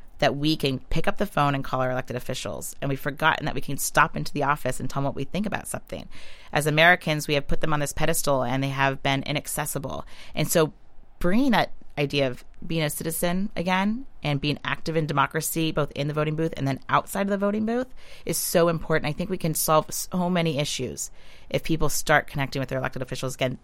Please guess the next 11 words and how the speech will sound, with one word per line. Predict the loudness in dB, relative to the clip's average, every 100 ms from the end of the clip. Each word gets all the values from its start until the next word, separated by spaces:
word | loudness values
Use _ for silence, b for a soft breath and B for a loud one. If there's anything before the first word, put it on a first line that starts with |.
| -6 4
That, | 6 4 0
to | 0
me, | 2
I | 0
think | 0 -4
is | -4
one | -2
of | -4
the | -6
key | -6 -2
solutions | -2 0 -2 0 -2 -2 -8